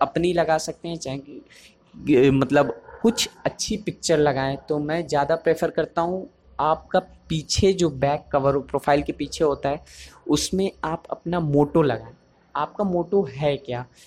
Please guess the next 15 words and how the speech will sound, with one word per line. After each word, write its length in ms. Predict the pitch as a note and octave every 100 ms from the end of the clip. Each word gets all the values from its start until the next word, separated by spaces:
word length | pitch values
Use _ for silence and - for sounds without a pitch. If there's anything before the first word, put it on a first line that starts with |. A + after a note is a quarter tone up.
| - -
जैसे 200 | C#3+ D#3+
मैंने 260 | C#3+ C#3+
अपने 360 | D3+ D#3 D#3 D#3
LinkedIn 560 | D3+ D3+ C#3+ D3 D#3 D3
प्रोफाइल 360 | D3 - D3 D3
के 140 | D3+
बैक 280 | C3+ C#3 C#3+
में 100 | D3+
लगा 280 | D3 C3+ C#3+
रखा 320 | C#3+ - -
है, 200 | D3 D3 - - _ -
"Hustle 280 | D#3 - E3
is 180 | D3+ C#3
my 140 | C#3 C3
fuel।" 320 | - C#3 A#2+